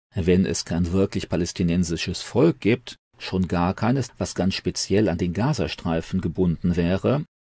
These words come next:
dann ist es natürlich ziemlich problematisch, von einem Völkermord zu sprechen. Die Zahl der Toten im Gazakrieg ist mit über zwanzigtausend deutlich zu hoch.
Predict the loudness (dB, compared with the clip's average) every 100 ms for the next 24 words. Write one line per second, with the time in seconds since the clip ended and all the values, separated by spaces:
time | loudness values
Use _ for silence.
0 | -2 4 4 4 0 0 0 2 2 0
1 | 0 2 2 2 2 4 4 2 2 0
2 | -4 -2 -2 0 -2 0 0 0 -2 -2
3 | -2 -4 -8 -8 -6 -6 -6 -8 -12 -16
4 | _ _ _ _ _ -2 0 2 2 4
5 | 4 2 0 4 4 4 0 0 -2 -2
6 | -2 -2 -4 0 0 0 -4 0 -2 0
7 | 0 2 -2 -4 0 2 2 -2 -6 -4
8 | -2 -2 -2 -2 0 0 -2 -8 -10 -6
9 | -6 0 0 0 -4